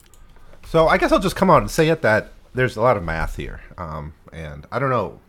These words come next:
I, I gotta, maybe it was John Campbell who said, like, "We need more math. This revolution just can't be action. It just can't be a fight. It's got,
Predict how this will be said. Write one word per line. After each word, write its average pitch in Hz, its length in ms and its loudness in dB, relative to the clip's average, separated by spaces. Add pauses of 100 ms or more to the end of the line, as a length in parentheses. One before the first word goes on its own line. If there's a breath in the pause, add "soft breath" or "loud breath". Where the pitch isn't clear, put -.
I, 123 360 -14
I - 20 -6
gotta, - 400 -8
maybe 185 280 -4
it 202 40 -2
was 170 180 -4
John 127 640 -2
Campbell 143 560 -6
who 123 100 -8
said, 104 300 -6
like, 80 240 -6
"We 98 100 -12
need 95 120 -10
more - 180 -8
math. 147 340 -2 (420 loud breath)
This 85 340 -10
revolution 87 480 -10
just - 140 -20
can't 73 200 -10
be 73 220 -14
action. 139 400 -8
It 80 120 -14
just - 140 -18
can't 71 240 -18
be - 80 -20
a 69 60 -20
fight. 160 360 0
It's - 200 -14
got, 85 260 -8